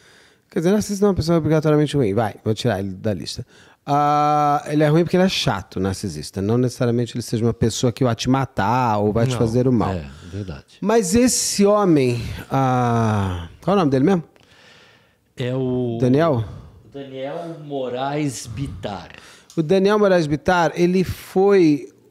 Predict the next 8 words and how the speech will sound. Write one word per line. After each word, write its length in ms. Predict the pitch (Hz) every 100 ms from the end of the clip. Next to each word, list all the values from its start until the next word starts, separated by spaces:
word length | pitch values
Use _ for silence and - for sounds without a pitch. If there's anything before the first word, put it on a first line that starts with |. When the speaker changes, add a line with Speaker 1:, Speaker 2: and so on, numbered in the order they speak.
| _
Speaker 1:
o, 440 | 165 165 165 170 175
o 80 |
exemplo 680 | 180 151 143 208 254 - 233
máximo 440 | 202 175 185 - 180
da 160 | 160
cara 320 | 156 180 190 185
do 120 | 170
bobão 580 | 160 143 127 151 180